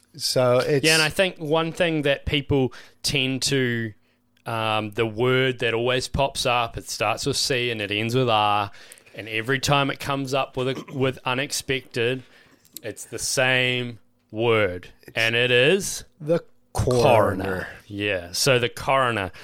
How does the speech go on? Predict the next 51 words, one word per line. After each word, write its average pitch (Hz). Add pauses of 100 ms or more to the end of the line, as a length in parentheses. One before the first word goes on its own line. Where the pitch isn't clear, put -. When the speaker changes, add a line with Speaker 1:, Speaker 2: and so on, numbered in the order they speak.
(220)
Speaker 2:
So 131
everyone 139
goes, 123
"Oh, 123 (720)
Dad's 123
now 117
under 107
the 101
care 110
of 101
the 101
coroner." 117
And 92
it's 98
like, 107 (160)
"Okay, 101
right." 90 (100)
So 110
Speaker 1:
Yes. 98 (840)
So 131
Speaker 2:
what 220
is 151
the 170
coroner? 180
What, 156
what 156
Speaker 1:
Yeah. 123
Speaker 2:
does -
a 247
coroner 135
do? 151
So 151
I 151
think 190
this 185
is 185
what 196
I 175
really 160
wanted 160
to 143
touch 165
on 143
today. 113
And 117
I 127
wanted 165
to -
talk 202
about 185
the 180